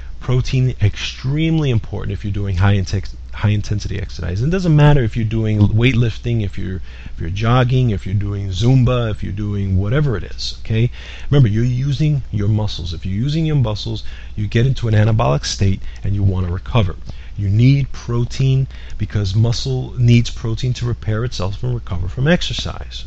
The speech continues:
okay? So it's very important to get a good high quality protein, whether it's from a whey protein, which is the most bioavailable, or whether it's from a brown rice protein, hemp pro-, hemp protein, or pea protein. Those are very good proteins to use as well.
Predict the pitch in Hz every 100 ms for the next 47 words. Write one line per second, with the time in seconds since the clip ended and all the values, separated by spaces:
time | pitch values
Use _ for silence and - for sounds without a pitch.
0 | - 110 147 - - - - - - -
1 | 104 101 101 123 143 139 147 127 110 117
2 | 104 123 110 117 117 - 110 104 107 104
3 | 107 107 - 123 117 98 101 92 - 90
4 | 85 95 135 139 - 131 120 - 123 123
5 | 110 - 92 98 90 95 90 87 87 95
6 | 131 131 123 127 - - - - - -
7 | - - - 127 120 110 104 - 110 101
8 | 95 104 101 98 104 123 - - 117 -
9 | 123 120 - - 120 117 - 120 113 -
10 | 131 127 - 120 - 123 98 - - -
11 | - - 175 - 120 - 117 104 98 101
12 | 107 107 - 107 - 104 - 95 87 82
13 | - 135 127